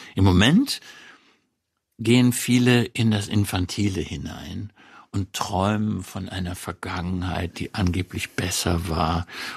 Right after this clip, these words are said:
obwohl sie so nie existiert hat. Vergangenheit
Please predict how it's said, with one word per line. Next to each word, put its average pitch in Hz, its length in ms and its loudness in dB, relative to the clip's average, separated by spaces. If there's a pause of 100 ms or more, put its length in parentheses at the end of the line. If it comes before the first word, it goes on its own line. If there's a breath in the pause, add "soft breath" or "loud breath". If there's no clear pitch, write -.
(100)
obwohl 95 360 6
sie 90 140 2
so 90 240 4
nie 95 280 6
existiert - 800 -2
hat. - 320 -18 (760 loud breath)
Vergangenheit 123 960 0